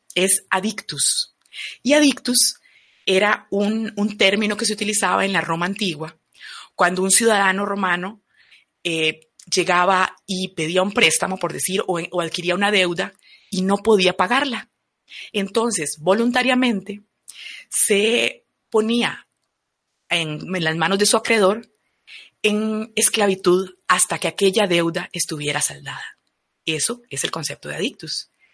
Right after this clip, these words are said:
Y luego tenemos el concepto de adicere. Y adicere lo que nos dice es lo no dicho. Y es que detrás de la adicción a la comida hay muchas cosas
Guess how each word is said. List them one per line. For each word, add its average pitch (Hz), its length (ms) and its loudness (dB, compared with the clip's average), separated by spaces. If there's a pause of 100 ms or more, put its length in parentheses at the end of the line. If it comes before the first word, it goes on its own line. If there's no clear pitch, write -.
(420)
Y 302 80 4
luego 320 220 6
tenemos 277 340 2
el 269 80 0
concepto 202 500 0
de 214 240 -2
adicere. 170 640 -2 (1120)
Y 220 80 0
adicere 214 580 0 (260)
lo 208 160 0
que 208 100 0
nos 190 180 -2
dice 202 460 0
es - 320 -4 (920)
lo 190 260 2
no 202 240 2
dicho. 160 420 -2 (1200)
Y 233 120 4
es 285 140 6
que 330 100 2
detrás 214 500 2
de 180 80 0
la 165 80 0
adicción 170 360 -2
a 170 40 -6
la 185 120 -8
comida 151 480 -10 (420)
hay 185 140 -2
muchas 190 340 0
cosas - 560 -4